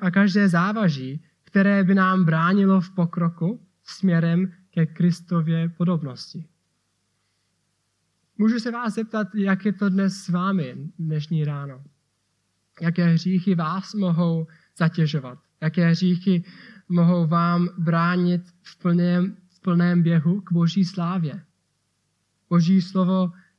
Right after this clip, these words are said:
nám jasně říká, že to vše musíme zanechat za sebou. A náš text nás povzbuzuje, že nejsme sami, jak jsme viděli, že dobře běžet tento křesťanský ž-, život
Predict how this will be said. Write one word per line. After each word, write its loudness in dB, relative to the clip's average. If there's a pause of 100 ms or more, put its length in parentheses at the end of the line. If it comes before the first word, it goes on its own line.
(160)
nám 0
jasně 0
říká, 0 (440)
že 2 (680)
to -2
vše -2
musíme 0
zanechat 0
za -2
sebou. -6 (1500)
A -2
náš -2
text -8
nás -2
povzbuzuje, 2
že 0
nejsme -2
sami, -4
jak -8
jsme -2
viděli, -2 (260)
že 0
dobře 0
běžet 2
tento 0
křesťanský -2
ž-, -2 (260)
život 0